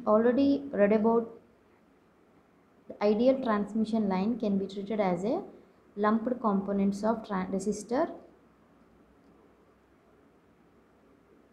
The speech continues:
not lumped, distributed. A transmission line, ideal transmission line can be treated as a combination of R,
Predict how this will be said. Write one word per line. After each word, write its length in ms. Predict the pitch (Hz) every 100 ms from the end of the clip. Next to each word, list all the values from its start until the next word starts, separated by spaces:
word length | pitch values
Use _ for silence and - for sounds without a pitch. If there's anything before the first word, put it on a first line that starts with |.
| _ -
not 280 | 214 220 208
lumped, 260 | 185 196
distributed. 720 | 190 - - 208 220 160 165 - - _ _ - _ _
A 60 | 214
transmission 680 | 214 208 214 247 240 247 214
line, 200 | 190 185
ideal 340 | 190 202 240
transmission 640 | 240 220 202 196 214 220 214
line 260 | 214 220
can 200 | 214 190
be 100 | 190
treated 460 | 214 202 190 214 226
as 280 | 190 175 170
a 200 | 233 440 - - - _ _ -
combination 680 | 214 196 196 208 220 233 180
of 240 | 202 302 - - _ _ _ _ _ _
R, 440 | - 190 208 302